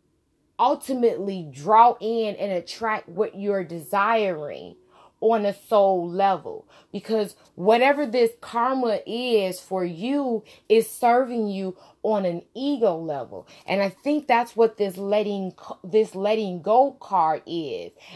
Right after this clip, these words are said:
And of course, all of this is going to be different from person to person. I, I, everybody's not going through the same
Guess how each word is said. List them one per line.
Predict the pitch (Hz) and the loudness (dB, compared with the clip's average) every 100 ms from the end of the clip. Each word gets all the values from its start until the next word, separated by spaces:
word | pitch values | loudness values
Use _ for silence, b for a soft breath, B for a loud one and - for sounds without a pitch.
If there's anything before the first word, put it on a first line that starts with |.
| B | B
And | 247 | 0
of | 247 | 2
course, | - 320 294 | 6 6 8
all | 214 277 | 6 6
of | 294 | 4
this | 247 254 | 0 -6
is | 226 | -6
going | 214 220 233 226 | -4 -2 -2 -4
to | 226 214 - b b | -8 -10 -12 b b
be | 226 | -6
different | 185 226 233 - 185 175 - b _ | -2 0 0 -2 -4 -4 -8 b _
from | - 214 202 185 180 175 - | -2 0 2 0 -2 -6 -2
person | 254 240 214 | 0 0 -2
to | 180 | -2
person. | 208 214 - 165 | 0 0 -2 -6
I, | 160 - | -6 -4
I, | - | 0
everybody's | 214 214 208 196 185 | 0 0 0 0 0
not | 196 190 170 | -4 -4 -2
going | 190 185 | -2 -2
through | 170 170 | -4 -6
the | |
same | 151 185 165 156 | -4 -6 -6 -8